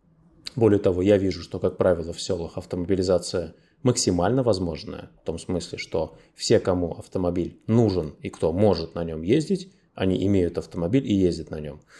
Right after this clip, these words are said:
Другое дело, что это автомобиль, э, недорогой. Как правило, это российская марка, чтобы она была ремонтопригодна.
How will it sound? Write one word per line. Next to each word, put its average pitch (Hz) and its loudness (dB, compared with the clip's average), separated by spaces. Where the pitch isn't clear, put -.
Другое 107 6
дело, 92 4
что 90 -6
это 85 -2
автомобиль, 85 -2
э, - -10
недорогой. 85 0
Как - -6
правило, 78 2
это 78 -6
российская 87 -2
марка, 90 -2
чтобы 151 -2
она 147 2
была 127 2
ремонтопригодна. 98 2